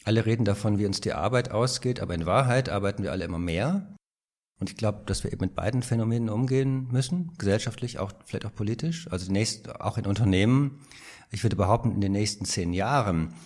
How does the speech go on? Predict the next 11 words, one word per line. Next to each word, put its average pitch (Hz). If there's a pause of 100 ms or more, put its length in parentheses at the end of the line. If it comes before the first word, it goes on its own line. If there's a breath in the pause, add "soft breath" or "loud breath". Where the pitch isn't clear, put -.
(260 loud breath)
wird 101
die 101
Arbeitsverdichtung 95
eher 92
noch 92
zunehmen, 80
zumindest 80
für -
die 80
gut 90
Ausgebildeten. 69